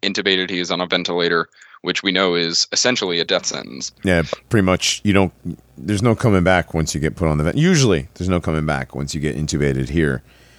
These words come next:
Speaker 2: With this, you know, it's basically murder at that point.
Speaker 1: No, it is. It is. I mean, and of course they were doing the bit where they wouldn't let his wife see him. They wouldn't let anybody see him,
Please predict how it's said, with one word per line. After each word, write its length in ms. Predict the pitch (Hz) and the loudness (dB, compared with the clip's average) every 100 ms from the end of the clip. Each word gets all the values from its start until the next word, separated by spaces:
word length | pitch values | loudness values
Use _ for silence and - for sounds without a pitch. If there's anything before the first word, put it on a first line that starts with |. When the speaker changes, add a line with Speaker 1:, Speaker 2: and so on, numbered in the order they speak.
| - - - - | -20 -20 -20 -2
Speaker 2:
With 180 | 98 110 | 0 2
this, 440 | 151 113 - - - _ _ _ _ | 2 2 0 0 -4 _ _ _ _
you 80 | 92 | -4
know, 260 | 78 78 78 | -2 -4 -2
it's 180 | 107 - | -4 2
basically 520 | 131 135 113 - 90 | 2 4 2 4 4
murder 380 | 80 92 76 53 _ _ - | 6 4 2 -2 _ _ -12
at 80 | |
that 140 | 62 - | -12 -10
point. 240 | 50 52 _ _ _ _ _ _ _ _ _ _ - | -12 -12 _ _ _ _ _ _ _ _ _ _ -2
Speaker 1:
No, 160 | 180 | 0
it 80 | 101 | 2
is. 320 | 123 - - _ - | 2 0 -6 _ -8
It 140 | - 101 | -2 2
is. 300 | 98 85 - _ - _ - | 2 0 -6 _ -20 _ -10
I 40 | |
mean, 220 | 143 85 _ - - - - - - - - _ _ - | -6 -6 _ -14 -14 -14 -20 -20 -20 -20 -20 _ _ -4
and 280 | 127 143 139 | 0 2 0
of 160 | 117 - | -2 -2
course 280 | 123 117 - | -2 0 0
they 260 | 113 104 | 2 0
were 160 | 104 107 | 0 -2
doing 260 | 104 110 104 | 0 0 -2
the 40 | |
bit 320 | 92 107 - | 0 0 0
where 140 | 101 98 | -2 0
they 80 | |
wouldn't 200 | 95 95 | 0 0
let 80 | 98 | 0
his 100 | 90 | 0
wife 180 | 92 92 | 0 0
see 220 | - 101 95 | 2 2 2
him. 120 | 90 | 0
They 100 | 87 | 0
wouldn't 180 | 92 87 | 0 0
let 100 | 90 | 0
anybody 340 | 90 90 90 | 0 2 0
see 220 | - 87 | 2 2
him, 260 | 82 85 | 0 0